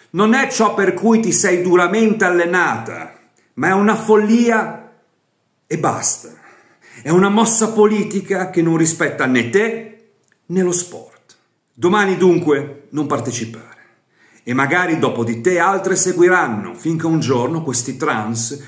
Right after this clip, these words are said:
questi uomini che si sentono donne, questi atleti, evidentemente pippe fra gli uomini, che per vincere la loro debolezza si percepiscono donne in modo da portare a casa un risultato, anche se è il più falso di tutti,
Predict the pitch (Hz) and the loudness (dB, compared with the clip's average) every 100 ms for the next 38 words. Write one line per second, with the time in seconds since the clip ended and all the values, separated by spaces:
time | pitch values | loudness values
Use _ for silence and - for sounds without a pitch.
0 | - - - 202 - - 208 185 208 247 | -20 -20 -2 0 0 0 2 4 4 2
1 | 240 196 175 165 156 - 180 170 165 156 | 0 0 0 0 -2 -2 -2 -2 -2 -2
2 | 147 135 120 123 - - - 208 - 214 | -2 -2 -2 -6 -8 -4 0 2 2 -2
3 | 220 240 254 208 151 147 - - _ 139 | 0 0 2 0 0 -4 -4 -14 _ -4
4 | 139 151 151 165 165 202 175 160 147 - | 0 0 0 -2 0 -2 0 0 -2 0
5 | 269 - - 117 113 127 123 139 165 135 | -2 -2 -4 -4 -2 -2 -2 0 0 0
6 | 113 110 110 - - _ 143 156 139 180 | 0 -2 -4 -10 -20 _ -2 0 0 2
7 | 226 - 160 151 185 165 139 151 185 180 | 2 2 0 2 0 0 2 2 2 0
8 | - 123 117 - _ - 156 160 175 165 | -2 -4 -8 -18 _ -4 -4 -4 -4 -4
9 | 190 220 180 156 147 214 220 160 113 101 | -2 -2 -2 -4 -2 0 0 0 -2 -2
10 | 95 113 120 139 147 131 127 127 120 185 | -6 -6 -4 -2 -2 -2 -4 -6 -4 -2
11 | 170 139 165 156 135 127 120 123 117 180 | -2 -2 -2 -2 -2 -4 -4 -6 -2 0
12 | 143 127 165 180 160 - 160 - 160 - | 0 -2 -2 0 -2 0 0 0 -4 0
13 | 208 185 175 180 - 220 220 - 147 143 | 0 0 -2 -2 -2 -2 -2 -6 -10 -10